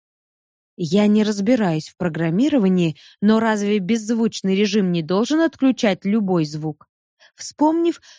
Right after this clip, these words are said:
про разрешение следить за телефоном, киваю и бормочу:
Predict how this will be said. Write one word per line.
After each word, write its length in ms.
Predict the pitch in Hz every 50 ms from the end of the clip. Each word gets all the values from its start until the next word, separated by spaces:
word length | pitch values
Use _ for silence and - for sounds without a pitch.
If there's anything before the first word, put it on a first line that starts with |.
| _ _ _ _ _
про 240 | - 294 339 349 339 - _ _
разрешение 920 | 254 240 247 214 240 254 262 - - - 262 247 233 214 208 202 196 196
следить 420 | - - 214 214 190 190 208 165
за 120 | 156 175 170
телефоном, 800 | - - 170 165 165 160 - - 247 311 339 370 370 359 339
киваю 600 | - _ - 220 190 170 185 196 226 262 285 294
и 140 | - - 226
бормочу: 640 | 190 185 214 202 196 190 180 - - - 180 160 156